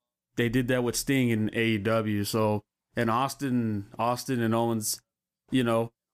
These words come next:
first time ever working, of course. L-, let's see where it goes with this. Um, and I don't know how people are gonna take this.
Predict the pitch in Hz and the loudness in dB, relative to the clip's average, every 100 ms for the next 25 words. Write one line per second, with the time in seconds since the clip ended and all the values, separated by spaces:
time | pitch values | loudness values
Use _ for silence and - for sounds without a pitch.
0 | _ _ - 147 - 139 131 127 131 117 | _ _ -4 -4 -2 -2 0 -2 0 -2
1 | 107 107 90 110 107 120 - - _ _ | -2 -8 -6 -2 -2 -2 -6 -16 _ _
2 | _ _ _ _ 156 - 175 - 202 190 | _ _ _ _ -4 0 -2 0 2 2
3 | 190 175 185 165 120 110 95 - - - | 2 2 0 0 -6 -6 -6 -8 -10 -4
4 | 113 113 113 107 104 _ _ _ _ _ | 0 2 0 -2 -8 _ _ _ _ _
5 | _ _ _ _ _ _ _ 160 151 156 | _ _ _ _ _ _ _ -2 0 0
6 | 156 151 139 147 151 139 135 131 120 110 | 0 -2 0 -2 -2 -4 -2 0 -2 -2
7 | 123 117 131 127 | -4 0 -2 -2